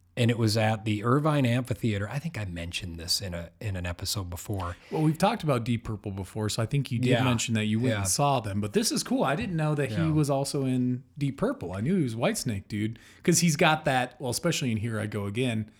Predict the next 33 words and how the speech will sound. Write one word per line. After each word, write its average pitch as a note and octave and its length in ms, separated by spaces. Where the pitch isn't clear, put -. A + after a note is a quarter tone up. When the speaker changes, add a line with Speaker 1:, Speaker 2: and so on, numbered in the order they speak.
Speaker 2:
he's A2+ 160
Speaker 1:
Mm-hmm. A#2+ 80
Speaker 2:
got - 140
that F2+ 120
high A#2+ 380
note A2+ 300
that F#2+ 120
he F#2 80
hit. - 320
Speaker 1:
Oh, D#3+ 220
yeah, B2 160
he A#2+ 80
had C3+ 80
a G#2+ 40
great G2 220
voice. F2+ 380
Speaker 2:
Gosh. A#2 340
Speaker 1:
Really G#2+ 220
powerful B2+ 560
rock G2+ 300
and G#2 140
roll F#2 160
Speaker 2:
Oh, C3+ 200
Speaker 1:
voice. G#2 160
But B2+ 220
they, C#3+ 80
they F#3 100
Speaker 2:
absolutely. F#3 60
Speaker 1:
were D3 140
awful A#2+ 580
in A2 240
that G#2 320
concert. F#2+ 680